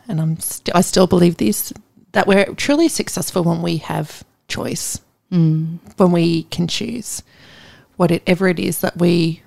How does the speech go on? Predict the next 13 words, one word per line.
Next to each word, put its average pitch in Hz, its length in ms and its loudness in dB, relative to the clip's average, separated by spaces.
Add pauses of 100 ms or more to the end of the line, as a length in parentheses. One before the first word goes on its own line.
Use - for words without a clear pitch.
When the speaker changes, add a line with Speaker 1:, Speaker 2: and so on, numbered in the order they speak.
(340)
Speaker 1:
want 170 160 2
to - 80 -8
bring 165 220 -2
into 160 260 -2
our 160 120 -6
lives." - 600 -10 (380)
Some 170 200 0
people 165 220 0
don't - 320 -4
always 165 260 -2
have - 140 -10
choice. - 480 -10 (200)
Speaker 2:
Mm. 160 320 0